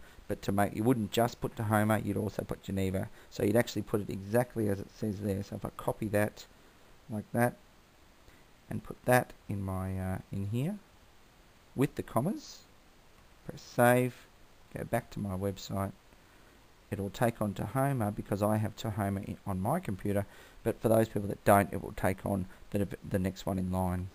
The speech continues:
Well, that's about it for this, uh, video, and you'll, uh, y-, there will be one or two more slightly advanced videos to come, but, um, I hope this has pointed you in the right direction, and also the power of, um, of,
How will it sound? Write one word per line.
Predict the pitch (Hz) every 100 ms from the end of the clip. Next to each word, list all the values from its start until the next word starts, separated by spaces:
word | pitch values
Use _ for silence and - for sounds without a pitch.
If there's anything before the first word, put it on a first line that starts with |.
| - - - - - - - - - - - - - - - - -
Well, | 131
that's | 165 185
about | 139 123
it | 139
for | -
this, | 113 131 - -
uh, | 110 104
video, | 107 104 104 123 190
and | 113 107
you'll, | 110 107 104 101 - - -
uh, | 98 95 - - -
y-, | 104 -
there | 117
will | 113 139
be | 123
one | 107 110
or | 107
two | - 107 101 101
more | 95 98 95 95
slightly | - 110 101 98
advanced | 95 98 101 -
videos | 98 98 95 92
to | -
come, | - 104 147 185 - - - -
but, | - -
um, | 120 110 110 107 - - 113
I |
hope | 117 180
this | 151 131
has | 120
pointed | - 120 110 101
you | 101
in | 98
the |
right | 98 101
direction, | 104 104 - - 113 -
and | 104 104
also | 110 - 101
the |
power | 98 - 104 107 101 - - - -
of, | 101 95 95 101
um, | 98 95 95 113 - - -
of, | 101 95 92